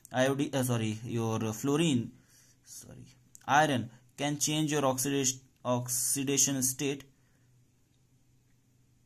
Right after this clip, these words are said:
Iron can change its oxidation state from plus three to plus five, whereas your cobalt can change its oxidation state from plus one to plus three.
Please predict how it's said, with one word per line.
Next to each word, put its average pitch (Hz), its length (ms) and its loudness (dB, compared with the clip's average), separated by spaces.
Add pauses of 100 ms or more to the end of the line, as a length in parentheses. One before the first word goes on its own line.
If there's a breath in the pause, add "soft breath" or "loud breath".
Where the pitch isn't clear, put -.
(1400 soft breath)
Iron 175 340 4
can 190 200 -2
change 165 240 2
its 165 180 0
oxidation 135 640 0
state 131 240 0
from 123 240 0
plus 123 220 2
three 123 220 0
to 120 100 -4
plus 110 280 -4
five, 170 360 0 (320 loud breath)
whereas 127 640 4
your 120 360 4
cobalt 135 440 0
can 120 160 2
change 120 260 2
its 113 200 -2
oxidation 110 460 -6
state 120 220 -4
from 110 200 -6
plus 110 240 -6
one 107 180 -6
to 123 80 -10
plus 101 240 -10
three. - 220 -14